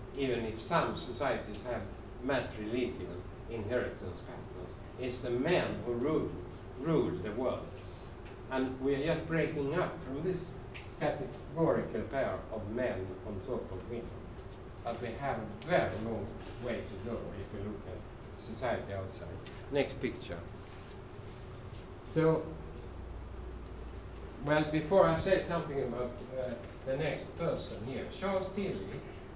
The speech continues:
has class, he has gender, he has race or ethnicity.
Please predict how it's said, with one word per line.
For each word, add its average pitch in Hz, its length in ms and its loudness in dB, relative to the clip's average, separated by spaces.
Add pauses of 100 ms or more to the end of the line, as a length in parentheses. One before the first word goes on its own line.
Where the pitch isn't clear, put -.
(380)
has 143 360 0 (600)
class, - 600 0 (400)
he 135 180 0
has 120 380 -2 (440)
gender, 139 500 0 (920)
he 156 120 2
has 147 500 2 (640)
race - 600 2
or 123 300 0
ethnicity. 160 460 0